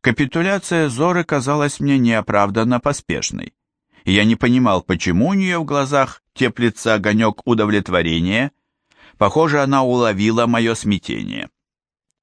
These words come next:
"Вы не в проигрыше, Рафаэль, а я в выигрыше, потому что мы ведем разные войны, и у нас разные враги".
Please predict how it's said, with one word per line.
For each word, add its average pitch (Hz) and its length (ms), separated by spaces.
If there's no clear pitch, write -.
"Вы 135 380
не 143 180
в 135 120
проигрыше, 113 720
Рафаэль, 95 720
а 131 140
я 196 240
в 107 120
выигрыше, 101 580
потому 127 320
что 110 160
мы 113 120
ведем 113 320
разные 107 580
войны, 107 560
и 175 80
у 185 120
нас 190 400
разные 151 640
враги". 101 480